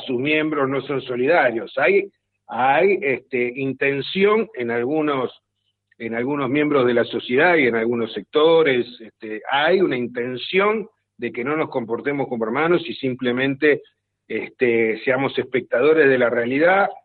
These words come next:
seamos consumidores, y bueno, y el que no puede, el que no puede ser consumidor y espectador es, es, es una persona absolutamente descartable, ¿no? Este, e-, eso me parece que tiene un profundo sentido, y además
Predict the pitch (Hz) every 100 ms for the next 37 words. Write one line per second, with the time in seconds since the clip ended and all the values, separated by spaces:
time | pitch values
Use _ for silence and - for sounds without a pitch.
0 | _ _ _ - 123 135 131 135 127 135
1 | 135 170 220 214 185 131 135 117 101 95
2 | 104 107 117 131 139 139 135 131 117 117
3 | 110 104 110 127 120 127 123 131 120 113
4 | 113 110 135 123 123 110 - 110 135 131
5 | - _ _ _ - 117 113 - 135 123
6 | 131 120 127 120 - 117 - 127 127 123
7 | 120 123 127 127 120 120 - 113 107 113
8 | - 147 131 110 98 95 120 - _ _
9 | _ - 104 - 110 98 98 135 135 151
10 | - 156 131 113 123 131 156 113 113 127
11 | 127 127 123 120 139 135 139 170 160 156
12 | 170 180 - - - - 117 117 123 147